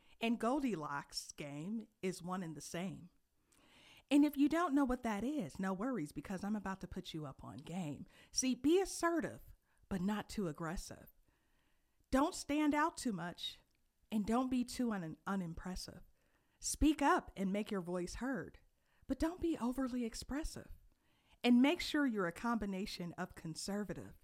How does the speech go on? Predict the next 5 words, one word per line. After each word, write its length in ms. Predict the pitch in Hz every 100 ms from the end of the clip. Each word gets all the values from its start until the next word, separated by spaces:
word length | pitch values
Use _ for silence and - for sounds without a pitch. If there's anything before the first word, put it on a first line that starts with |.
| -
and 260 | 196 226 -
progressive. 640 | 175 - - - - - - _ _ _ _ _ -
And 180 | 226 214
remember, 560 | 208 208 302 339 233 254 _ _ _ _ _ _
you 120 | 185